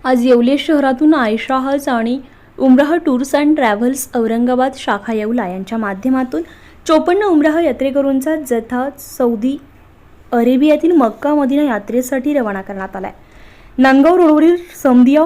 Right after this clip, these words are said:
हॉल येथील प्रांगणामध्ये यात्रेकरूंसाठी दुआ पठण करून प्रवासाच्या शुभेच्छा देण्यात आल्या. आयशा टूर्स अँड ट्रॅव्हल्स हे येवला शहरातील सर्वात स्वस्त आणि चांगली सेवा देणारे असल्यामुळे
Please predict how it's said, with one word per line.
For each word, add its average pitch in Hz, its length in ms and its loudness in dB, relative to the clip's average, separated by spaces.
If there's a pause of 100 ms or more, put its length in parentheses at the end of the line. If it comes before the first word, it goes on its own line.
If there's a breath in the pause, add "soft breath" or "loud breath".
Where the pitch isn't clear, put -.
हॉल 220 160 0
येथील 226 320 -4
प्रांगणामध्ये 247 720 0 (400 loud breath)
यात्रेकरूंसाठी 339 840 2
दुआ 269 240 2
पठण 269 320 0
करून 294 260 2
प्रवासाच्या 262 600 -2
शुभेच्छा 220 460 -6
देण्यात 240 260 -4
आल्या. 262 180 -4 (580 soft breath)
आयशा 294 360 2
टूर्स 311 360 -2
अँड 330 180 2
ट्रॅव्हल्स 277 640 -2
हे 311 100 -2
येवला 240 320 0
शहरातील 247 480 -4
सर्वात 214 340 -6
स्वस्त 247 440 -10
आणि 208 220 -8
चांगली 220 380 -6
सेवा 240 340 -4
देणारे 262 320 -2
असल्यामुळे 240 500 -4